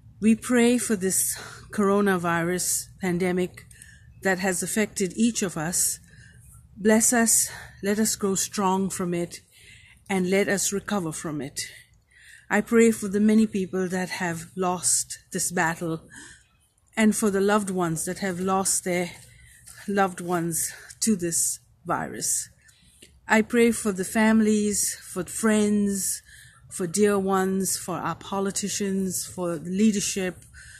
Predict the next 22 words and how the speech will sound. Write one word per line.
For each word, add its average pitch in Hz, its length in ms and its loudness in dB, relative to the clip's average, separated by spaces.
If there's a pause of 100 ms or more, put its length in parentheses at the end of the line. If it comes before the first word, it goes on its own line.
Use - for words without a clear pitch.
(140)
for - 180 -6
people 214 300 -2
around 185 380 2
the 202 100 0
world. 185 500 -2 (760)
Um, 180 500 0 (480)
and 226 380 4 (100)
most 254 300 2
importantly, 190 720 0 (480)
I 214 140 4
pray 226 340 2
for 214 260 -4
our 196 140 0
businesses, 165 840 0 (460)
that 196 300 0
we 214 160 4
might 180 360 0 (120)
strive 185 760 0 (540)
and 202 200 0
continue 202 540 2
to 185 140 -4
strive. - 640 -8